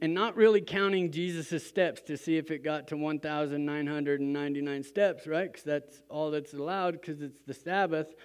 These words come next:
But if they're following him along, they're going one thousand nine hundred and ninety-nine steps or whatever themselves. So they, they weren't really looking at that because they were breaking the Sabbath as well. But they weren't looking at themselves.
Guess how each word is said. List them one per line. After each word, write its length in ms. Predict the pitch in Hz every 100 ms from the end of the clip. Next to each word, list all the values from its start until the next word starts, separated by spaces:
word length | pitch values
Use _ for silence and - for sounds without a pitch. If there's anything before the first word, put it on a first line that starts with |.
| - _ _ _ _ _ -
But 100 | 147
if 140 | 143
they're 200 | 165 165
following 520 | 165 170 170 156 151 147
him 100 | 143
along, 480 | 170 208 185 160
they're 240 | 139 180 185 - -
going 460 | 151 147 143 127
one 260 | 131 143 139
thousand 520 | 139 143 143 143 139
nine 200 | 139 143
hundred 360 | 143 139 139 143
and 160 | 135
ninety-nine 500 | 135 139 139 139 139
steps 400 | 127 - 143 143
or 80 | 151
whatever 360 | 143 139 135 131
themselves. 540 | 131 120 202 180 170
So 200 | 139 127 - - -
they, 140 | 165 -
they 80 | 196
weren't 260 | 269 277
really 240 | 269 254 214
looking 340 | 220 180 170
at 160 | 151 151
that 360 | 165 127 -
because 540 | 147 143 165 151 147 - - - _ -
they 120 | 151
were 160 | 190
breaking 500 | 156 131 131 143 143 -
the 100 | 135
Sabbath 460 | 139 135 135 131
as 180 | - 135
well. 360 | 156 151 110 - _ _ _ _ _ _ _ _ _ _ _ -
But 80 | 151
they 100 | 196
weren't 200 | 202 180
looking 340 | 202 175 123
at 80 | 123
themselves. 540 | 110 107 110 95 -